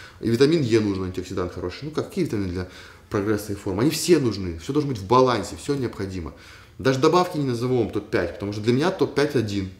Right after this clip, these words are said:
Я бодибилдингом занимаюсь, и у меня там какие-то свои есть особенности организма. Может, вы занимаетесь другим спортом. Тут очень более нужно тонко подходить. Ну вот. Поэтому, к сожалению, простите, я тут не стебусь, но не могу как-то ответить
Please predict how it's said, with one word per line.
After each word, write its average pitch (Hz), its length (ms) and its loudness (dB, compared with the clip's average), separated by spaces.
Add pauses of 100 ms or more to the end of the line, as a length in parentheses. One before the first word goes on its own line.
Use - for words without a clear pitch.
(220)
Я 104 180 -2
бодибилдингом 104 580 -2
занимаюсь, 110 460 0 (400)
и 104 60 -2
у - 20 0
меня 110 120 2
там 117 120 0
какие-то 104 220 -10
свои 107 200 2
есть 113 180 2
особенности 110 380 -4
организма. 92 500 0 (420)
Может, 131 300 -2
вы 127 200 -2
занимаетесь 113 280 -2
другим 123 180 -2
спортом. 95 400 -2
Тут - 220 -6
очень 147 340 -2
более 143 200 4
нужно 135 180 -2
тонко 143 260 2
подходить. 80 440 -10 (800)
Ну 98 120 -8 (220)
вот. 73 160 -8 (220)
Поэтому, 104 640 -4 (300)
к - 100 -18
сожалению, 139 460 2
простите, 117 580 -4 (360)
я 101 80 2
тут - 200 -8
не 113 140 0
стебусь, 160 500 -4
но 131 140 0
не 127 140 0
могу 165 240 2
как-то - 480 -8 (180)
ответить 147 560 0